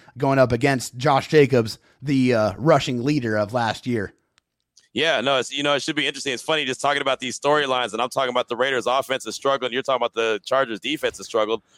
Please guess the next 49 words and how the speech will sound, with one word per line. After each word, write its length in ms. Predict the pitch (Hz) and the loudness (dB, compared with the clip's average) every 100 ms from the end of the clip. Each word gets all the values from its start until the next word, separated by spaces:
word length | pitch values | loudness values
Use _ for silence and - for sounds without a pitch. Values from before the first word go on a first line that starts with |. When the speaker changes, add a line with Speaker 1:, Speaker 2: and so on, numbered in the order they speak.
| _ | _
Speaker 2:
Well, 260 | 127 175 151 | 0 2 0
I 100 | 139 | 0
guess, 320 | 156 143 - | -4 -6 -8
you 80 | 143 | -4
know, 100 | 151 | -2
what's 220 | 135 170 | 0 -2
the, 180 | - 143 | -2 -4
what's 220 | 131 160 | -2 -2
the 80 | 160 | -2
better 180 | 160 165 | -2 -2
evil 340 | 147 180 131 120 | -2 -4 -2 -2
in 80 | 117 | -2
this 140 | 110 | -4
situation, 500 | 131 - 113 107 104 | -6 -4 -2 -2 -2
right? 260 | 117 151 147 - _ | -2 -2 -4 -14 _
<laughs> 560 | 226 - 233 - - - | -4 -2 -2 -4 -10 -4
Can 160 | 170 | 0
the 80 | 180 | 0
Raiders' 280 | 175 180 160 | 0 0 0
offense 360 | 170 175 185 | 0 0 -2
get 200 | - 180 | -2 -2
right? 260 | 160 160 185 | 0 0 0
Can 180 | - 160 | -2 -2
the 120 | 156 | -2
Chargers' 400 | - 165 160 156 | 0 0 2 -2
defense 400 | 175 196 131 110 | -4 -4 -4 -2
get 160 | 120 113 | -2 0
right 180 | 120 | 0
in 80 | 113 | -2
this 160 | 110 104 | -4 -6
game? 220 | 120 104 | -4 -2
I 80 | 107 | -2
guess 180 | 135 - | -4 -8
this 140 | 143 | -10
will 60 | 123 | -6
be 100 | 135 | -2
the 80 | |
opportunity 420 | 127 123 - 139 127 | 0 -2 -2 -4 -2
that 80 | |
we 120 | 117 117 | -4 -6
find 300 | 120 117 113 | -4 -2 0
out, 280 | 123 113 - _ | 0 -2 -6 _
uh, 140 | - 98 | -2 0
what 160 | 107 | 0
it 80 | 117 | 0
really 220 | 104 113 | 0 0
looks 240 | 104 117 - | 0 -2 -2
like, 160 | 80 | -4
right? 240 | 78 90 | -2 -2